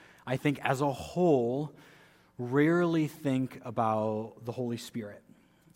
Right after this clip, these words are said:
God the Father, we know. God the Son,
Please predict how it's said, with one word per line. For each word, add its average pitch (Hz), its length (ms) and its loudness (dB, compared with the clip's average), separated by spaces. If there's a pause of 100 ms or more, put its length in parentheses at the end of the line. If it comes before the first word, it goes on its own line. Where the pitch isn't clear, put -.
(140)
God 135 280 0
the 151 80 -6
Father, 143 640 2 (140)
we 113 160 -6
know. 135 600 -4 (420)
God 123 300 0
the 107 60 -10
Son, 139 600 2